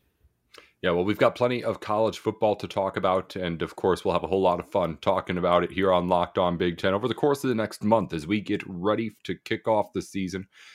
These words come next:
But Kevin McGuire's here for the rest of today, at least, to talk quarterbacks with us next. We've talked already about the Indiana Hoosiers, Ohio State, Wisconsin. We'll talk about all of their guys under center and more right here on Locked On Big Ten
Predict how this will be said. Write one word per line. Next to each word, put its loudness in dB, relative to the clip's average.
But -2
Kevin 4
McGuire's 2
here 0
for -8
the -2
rest 0
of -10
today, -2
at -4
least, -4
to -12
talk 0
quarterbacks 0
with 0
us 0
next. -4
We've 4
talked 4
already 4
about 2
the -2
Indiana -2
Hoosiers, -4
Ohio 4
State, -2
Wisconsin. 0
We'll 2
talk 4
about 2
all 4
of 0
their 4
guys 2
under 0
center -6
and -6
more 2
right 2
here 2
on 0
Locked 0
On -2
Big -2
Ten 0